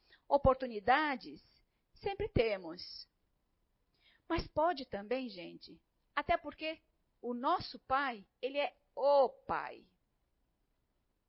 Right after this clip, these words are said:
que nos perdoa a todo momento. As piores atrocidades.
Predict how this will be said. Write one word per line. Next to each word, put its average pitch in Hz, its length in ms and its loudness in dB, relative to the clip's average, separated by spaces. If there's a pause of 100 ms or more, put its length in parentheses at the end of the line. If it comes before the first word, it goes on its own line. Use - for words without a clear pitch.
(360)
que 302 80 -6
nos 285 220 -6
perdoa 254 760 4
a 226 140 0
todo 247 440 4
momento. 180 800 -10 (1120)
As - 220 -2
piores 262 540 2
atrocidades. 175 1000 -4